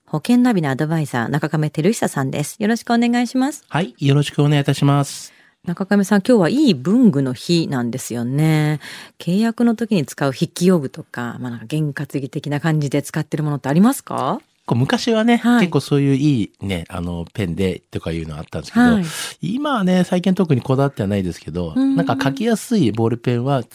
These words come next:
Speaker 2: 結構使ってますね。
Speaker 1: なあ、まあ、自分にとってね、使いやすいのが一番大事ですからね。
Speaker 2: はい。
Speaker 1: 中亀さん、今週の保険のお話は？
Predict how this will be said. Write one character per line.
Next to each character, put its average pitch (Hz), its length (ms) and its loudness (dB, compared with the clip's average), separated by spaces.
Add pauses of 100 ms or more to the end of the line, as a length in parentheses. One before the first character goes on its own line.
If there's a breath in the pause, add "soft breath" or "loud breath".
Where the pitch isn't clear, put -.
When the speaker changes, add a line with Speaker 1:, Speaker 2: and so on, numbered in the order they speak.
Speaker 2:
結 - 100 -6
構 - 120 -10
使 - 140 -14
っ - 60 -14
て - 100 -16
ま - 120 -10
す - 120 -10
ね。 180 60 -2
Speaker 1:
な 170 80 -4
あ、 165 60 -6
ま 156 160 -8
あ、 165 40 -6 (100)
自 143 180 -6
分 160 160 -2
に 208 100 2
と - 80 -2
っ 233 60 -2
て 143 120 -4
ね、 139 120 -2
使 - 260 -2
い 208 60 6
や 196 80 2
す - 100 0
い 208 40 4
の 165 40 2
が 139 60 0
一 143 180 -2
番 156 160 0
大 135 160 -2
事 123 60 -8
で 131 100 -2
す - 80 -14
か 123 120 -6
ら 123 60 -2
ね。 127 60 -2
Speaker 2:
は 107 60 0
い。 90 120 -8 (720 loud breath)
Speaker 1:
中 139 200 -6
亀 143 100 0
さ 143 140 -2
ん、 - 20 -8
今 202 240 6
週 185 180 2
の 180 120 4
保 - 80 -12
険 165 220 4
の 151 160 4
お - 20 -2
話 123 400 -4
は？ 120 260 0